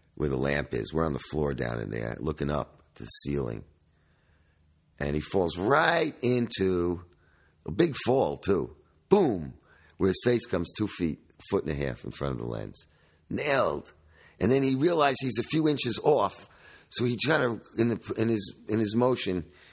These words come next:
he re-, he reestablishes himself another inch forward, and you, you see his eyes are sharp and his ear is soft,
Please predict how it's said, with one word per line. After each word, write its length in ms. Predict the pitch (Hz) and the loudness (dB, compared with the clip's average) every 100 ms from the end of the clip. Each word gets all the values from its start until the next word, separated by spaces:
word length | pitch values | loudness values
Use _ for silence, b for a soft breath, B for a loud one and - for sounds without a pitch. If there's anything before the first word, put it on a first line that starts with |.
| B | B
he 160 | - 104 | -2 0
re-, 260 | 101 123 - - - b b b b b | 2 0 -2 -14 -20 b b b b b
he 120 | 110 | 0
reestablishes 920 | 120 135 127 - 117 107 98 - 78 | 2 2 2 2 2 2 0 -2 -2
himself 720 | 76 73 85 76 71 - - | -2 0 0 0 -2 -10 -10
another 340 | 73 87 87 82 | -4 0 0 0
inch 220 | 85 78 - | -2 -2 -2
forward, 340 | 85 85 76 60 | 0 0 0 -2
and 200 | 71 73 | -4 -4
you, 80 | 64 | -4
you 120 | 92 | -2
see 180 | - 98 | 0 0
his 160 | 64 | 0
eyes 280 | 62 69 69 | -2 -2 -2
are 60 | 71 | -4
sharp 480 | - 65 64 65 57 | -4 -2 -2 -4 -8
and 120 | 52 | -10
his 180 | - - | -12 -6
ear 240 | 69 71 69 | -2 -2 -2
is 120 | - | -2
soft, 480 | - 50 57 - - | -4 -4 -6 -8 -18